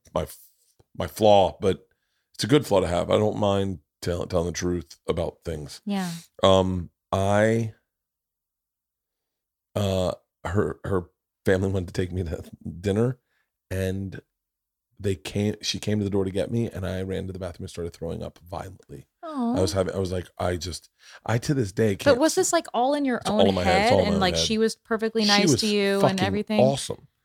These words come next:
Speaker 1: She
Speaker 2: Hmm.
Speaker 1: was awesome. I just was like, I was like, I was a mess. I was a mess. But
Speaker 2: Huh.
Speaker 1: one of, that's one of the things I, when I'm, when, you know, I followed your story, when I heard your story, is that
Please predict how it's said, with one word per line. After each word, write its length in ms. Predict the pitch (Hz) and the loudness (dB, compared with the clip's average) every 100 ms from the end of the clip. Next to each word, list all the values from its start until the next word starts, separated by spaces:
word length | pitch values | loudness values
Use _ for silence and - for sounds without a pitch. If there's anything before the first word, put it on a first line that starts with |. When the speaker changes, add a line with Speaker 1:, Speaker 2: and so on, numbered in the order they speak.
| _ _ - | _ _ -8
Speaker 1:
She 200 | 170 156 | -2 2
Speaker 2:
Hmm. 40 | 160 | 4
Speaker 1:
was 120 | 107 - | 2 4
awesome. 480 | 110 139 - 76 - - | 6 6 2 -4 -6 -2
I 340 | 98 110 95 | 2 2 2
just 300 | 101 101 95 - | 0 -2 -2 -4
was 140 | 85 | -2
like, 340 | 85 78 - - _ _ _ _ _ - | -2 -2 -8 -18 _ _ _ _ _ -10
I 100 | 98 | -4
was 140 | 95 85 | -4 -2
like, 180 | 80 - | -4 2
I 60 | 98 | 2
was 120 | 87 | 2
a 60 | |
mess. 560 | - - - - - - - | -4 -8 -8 -4 -4 -2 4
I 100 | 101 | 4
was 140 | 82 | 4
a 40 | 60 | -2
mess. 480 | 82 82 - - - | -4 -4 -6 -10 -4
But 180 | - 123 - - _ _ _ | 0 0 0 -20 _ _ _
Speaker 2:
Huh. 340 | - 330 196 147 | -8 -2 -2 -2
Speaker 1:
one 220 | - 120 127 | 2 4 4
of, 60 | |
that's 160 | 120 - | 2 2
one 120 | 127 | 4
of 40 | |
the 80 | 113 | 4
things 420 | 113 113 110 101 - _ _ _ _ _ _ _ _ - | 2 2 2 -2 -8 _ _ _ _ _ _ _ _ 4
I, 280 | 101 101 95 101 - _ _ _ _ _ _ _ | 6 4 0 -12 -20 _ _ _ _ _ _ _
when 220 | - 120 | 0 4
I'm, 180 | 117 117 | 4 4
when, 320 | 123 120 117 - | 2 2 -2 -2
you 120 | 139 | 4
know, 140 | 117 | 4
I 40 | 107 | 4
followed 320 | - 107 107 | 6 6 4
your 80 | 98 | 0
story, 260 | - 117 | 4 4
when 120 | 107 | 4
I 60 | 98 | 2
heard 180 | 90 101 | 2 2
your 80 | 98 | 2
story, 300 | - 117 107 | 4 4 4
is 100 | 92 | 4
that 220 | 98 | 2